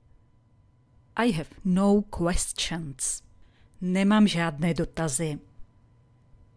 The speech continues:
I have no questions. A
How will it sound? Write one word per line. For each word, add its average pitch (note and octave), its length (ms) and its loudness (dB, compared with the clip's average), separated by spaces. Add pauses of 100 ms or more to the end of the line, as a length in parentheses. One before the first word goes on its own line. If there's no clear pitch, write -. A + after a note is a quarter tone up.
(220)
I A3+ 180 0
have F#3 180 -4 (120)
no F#3+ 300 4
questions. - 1080 -2 (1700)
A E3+ 180 0